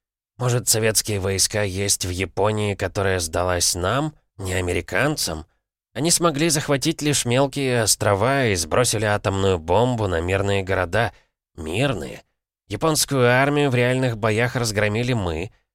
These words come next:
наша Красная Армия. Теперь ответь мне, кто захватил Европу и Азию, вместо того, чтобы жить спокойно и в безопасности у себя за океаном? Чьи базы сейчас по всей Европе?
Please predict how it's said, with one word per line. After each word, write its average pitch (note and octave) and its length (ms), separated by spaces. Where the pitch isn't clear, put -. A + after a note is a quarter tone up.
наша A2 400
Красная A2+ 580
Армия. D#2 520
Теперь D#3+ 260
ответь F3 320
мне, D#3+ 220
кто E3 200
захватил D3 460
Европу B2 480
и A2+ 40
Азию, A2 600
вместо G#2 380
того, A#2 180
чтобы G#2 320
жить A2 240
спокойно A#2 640
и F#2 40
в F2+ 80
безопасности G2 800
у F2+ 80
себя F#2+ 260
за G2+ 160
океаном? G#2+ 560
Чьи D#3+ 240
базы D3+ 400
сейчас F2+ 440
по - 140
всей F2+ 260
Европе? E2 600